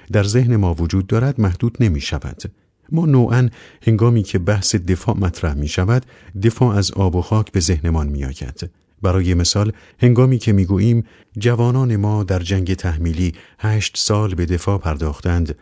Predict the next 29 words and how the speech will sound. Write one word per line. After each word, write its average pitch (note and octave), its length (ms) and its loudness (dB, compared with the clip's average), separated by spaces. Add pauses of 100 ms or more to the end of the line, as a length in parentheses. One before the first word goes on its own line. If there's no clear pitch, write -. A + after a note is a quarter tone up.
(240)
همین C3+ 260 4
معنا G#2 340 2
به F#2 100 0
ذهنمان E2+ 460 2
می‌آید D#2 500 -2 (300)
که C3 120 0
یعنی B2+ 340 2
از A2+ 220 0
آب A2 240 2
و G#2+ 60 2
خاک B2 320 -2
این G#2 220 2
مملکت E2+ 500 0 (400)
در A2 120 2
مقابل A2 420 2
تعرض F#2+ 460 0
بیگانه F2 480 0
دفاع F2 340 -2
کردند. C#2+ 640 -6 (420)
هر F2+ 140 0
ملتی F#2 420 0
هم F#2 180 2
معمولاً F#2 520 2 (340)
از G2 180 0
چنین F2+ 340 2
ارق G2 200 0
ملی F2 400 0
برخوردار F2+ 560 0
است E2+ 260 -2